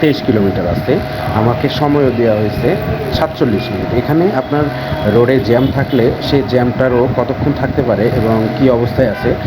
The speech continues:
সেটা ধরেই কিন্তু Google, আহ, আপনাকে, আহ, এই টাইমটা দিয়ে দেয় যে আপনি এই পথ যেতে এখন এই, এই জায়গায় জ্যাম আছে, এত সময় লাগবে।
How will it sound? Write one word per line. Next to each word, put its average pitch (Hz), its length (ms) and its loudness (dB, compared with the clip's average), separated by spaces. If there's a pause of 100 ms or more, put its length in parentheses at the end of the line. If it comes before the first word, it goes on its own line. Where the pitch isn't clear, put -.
(200)
সেটা 135 260 2
ধরেই 143 300 0
কিন্তু 139 320 2 (440)
Google, 110 440 2
আহ, 104 260 2
আপনাকে, 107 340 0
আহ, 101 340 0 (220)
এই 98 220 2
টাইমটা 110 300 2
দিয়ে 104 200 2 (120)
দেয় - 100 2 (420)
যে 120 80 2
আপনি 110 220 0
এই 120 360 2
পথ 120 200 2
যেতে 127 340 2
এখন 127 260 0
এই, 120 180 2
এই 120 160 4
জায়গায় 113 380 2
জ্যাম 123 200 2
আছে, 139 280 0 (540)
এত - 180 -2
সময় 107 320 2
লাগবে। 92 320 0